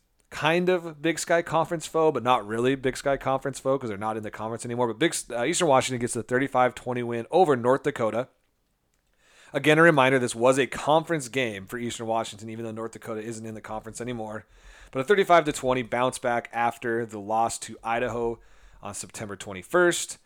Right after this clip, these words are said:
What are your initial thoughts seeing Eastern come back against a team that was flirting with the top twenty-five in North Dakota?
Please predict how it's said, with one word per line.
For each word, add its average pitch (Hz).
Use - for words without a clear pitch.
What 127
are 139
your 143
initial 139
thoughts 120
seeing 120
Eastern 113
come 117
back 107
against 170
a 160
team 202
that 170
was 127
flirting 160
with 131
the 117
top 135
twenty-five 117
in 101
North 107
Dakota? 98